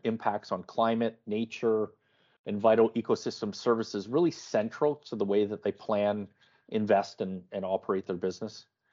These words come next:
Where there is action, I think most companies have focused on identifying what to avoid, so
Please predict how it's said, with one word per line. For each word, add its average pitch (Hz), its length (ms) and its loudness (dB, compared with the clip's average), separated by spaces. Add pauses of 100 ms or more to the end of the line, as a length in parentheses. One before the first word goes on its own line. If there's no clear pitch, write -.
(220)
Where 131 240 4
there 123 240 4
is 165 160 4
action, 104 560 0 (260)
I 117 60 -8
think 113 200 -10
most 113 640 0
companies 117 500 -8
have 104 100 -8
focused 110 480 -4
on 101 240 -4 (400)
identifying 110 580 2
what 113 200 2
to 107 120 0
avoid, 104 440 0 (320)
so 90 200 -6